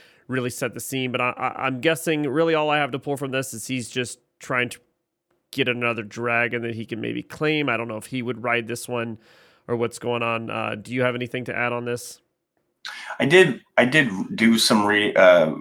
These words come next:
Speaker 2: kind of invest, you know, just kinda read on that.
Speaker 1: Sure.
Speaker 2: And from what, from what I read anyway, they think it's likely, um, a dragon named Verm-,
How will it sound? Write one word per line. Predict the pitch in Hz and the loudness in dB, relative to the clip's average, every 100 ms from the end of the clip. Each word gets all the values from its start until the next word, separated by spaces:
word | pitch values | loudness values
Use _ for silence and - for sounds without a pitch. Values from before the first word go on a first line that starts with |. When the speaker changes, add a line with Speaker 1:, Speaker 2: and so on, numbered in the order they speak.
| - - - - | -8 -12 -16 -8
Speaker 2:
kind | - 95 | 2 2
of | 87 | 2
invest, | 87 87 87 | 0 0 2
you | 95 87 | 0 2
know, | 71 | 2
just | 80 87 | 0 0
kinda | - 85 | 2 2
read | 85 80 | 2 2
on | 80 | 4
that. | 80 82 - - | 6 4 2 -6
Speaker 1:
Sure. | - 139 | -4 2
Speaker 2:
And | 98 92 - _ | 4 4 0 _
from | - 110 | 0 6
what, | 117 127 - | 8 6 4
from | 117 | 8
what | 113 120 | 10 10
I | 120 80 - _ _ | 8 2 -6 _ _
read | 95 104 110 90 | -2 6 8 8
anyway, | 85 82 85 82 82 | 4 0 0 0 0
they | 92 | -2
think | 90 117 | 0 0
it's | 101 - | 0 4
likely, | 92 95 95 90 82 80 82 | 4 4 0 -2 -2 -2 0
um, | 80 76 76 78 _ _ _ _ - - | 2 2 -2 -10 _ _ _ _ -10 -6
a | |
dragon | 92 98 95 92 | 4 4 6 4
named | 90 82 | 0 -2
Verm-, | 78 95 | 4 4